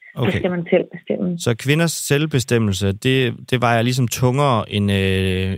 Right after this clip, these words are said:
Speaker 1: end den problematik, at folk skulle have lyst til at vælge fosteret fra, fordi det er en pige?
Speaker 2: Kvinders selvbestemmelse vejer over egen krop, vejer altid tungest. Altså, jeg synes, at det er et helt gru-, det bør da være et helt grundlæggende princip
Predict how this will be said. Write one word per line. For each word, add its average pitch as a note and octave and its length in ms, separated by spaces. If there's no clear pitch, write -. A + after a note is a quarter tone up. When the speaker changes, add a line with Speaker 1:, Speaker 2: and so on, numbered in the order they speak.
Speaker 1:
end G#2+ 140
den A2+ 140
problematik, G#2+ 600
at G#2 120
folk G#2+ 220
skulle - 220
have G2+ 100
lyst G#2+ 140
til G#2+ 180
at F#2 100
vælge G2 380
fosteret G#2 460
fra, G2+ 200
fordi G2 220
det F2+ 100
er F#2 40
en F#2 80
pige? F#2 280
Speaker 2:
Kvinders C4+ 380
selvbestemmelse A3+ 840
vejer F#3+ 320
over G3 280
egen G#3 280
krop, G3+ 340
vejer F#3+ 260
altid A#3 380
tungest. F3+ 500
Altså, G3 280
jeg G#3+ 140
synes, A3+ 260
at G#3 120
det G3 120
er F#3 160
et F#3 140
helt C#4 240
gru-, - 240
det G#3 100
bør A#3 240
da C4 60
være G#3+ 220
et G3 140
helt A#3+ 200
grundlæggende A3 560
princip G#3 420